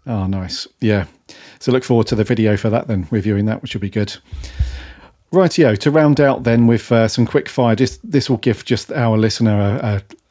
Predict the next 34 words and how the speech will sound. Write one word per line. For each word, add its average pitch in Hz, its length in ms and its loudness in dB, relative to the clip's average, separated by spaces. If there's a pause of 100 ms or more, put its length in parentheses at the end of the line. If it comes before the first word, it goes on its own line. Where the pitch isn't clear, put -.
(160)
a, 135 120 -12 (120)
a 110 40 -6
good 110 260 -4
round, 104 640 2 (560)
uh, 98 460 -6
opinion 107 440 2
of 98 160 0
your, 98 320 -2 (520)
uh, 101 280 -2 (100)
<laughs> - 80 -12 (280)
as 113 160 0
you 107 140 2
as 95 80 0
a 101 40 -4
Star 107 240 0
Wars 101 200 0
fan. 98 320 0
So 104 240 0
you 101 260 -4
can 117 160 0
only 135 260 4
answer 127 380 2
with 104 240 -2
the, 101 320 -2 (140)
with 110 200 -4
the, 104 120 -4 (120)
with 110 200 -6
the 98 260 -4 (140)
potential 107 600 -2
A 107 160 2
or 98 140 0
B 98 320 -4 (400)
answer. 107 380 -4
So 101 260 0